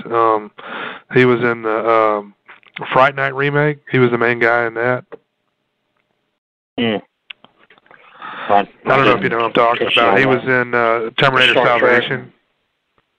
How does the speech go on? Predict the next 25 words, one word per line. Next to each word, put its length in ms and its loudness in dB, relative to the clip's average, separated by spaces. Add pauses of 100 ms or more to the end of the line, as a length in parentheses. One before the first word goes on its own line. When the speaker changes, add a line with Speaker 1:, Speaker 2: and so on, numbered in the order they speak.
(880)
Speaker 2:
What? 200 2
Speaker 1:
Yeah, 100 6
he 80 2
was 120 -2
in 60 -4
Speaker 2:
Yeah. 40 -4
Speaker 1:
Star 180 0
Trek 220 -6
too. 140 -4
That's 200 -4
right. 240 -4 (200)
Speaker 2:
Yeah, 220 2 (300)
yeah. 220 2 (1400)
Yeah, 100 2
I 100 2
know 120 0
who 80 -4
you're 120 -4
talking 160 -2
Speaker 1:
Which 140 0
I 140 2
Speaker 2:
about. 160 -4
Speaker 1:
haven't 60 -18
seen 240 -4
those. 280 -4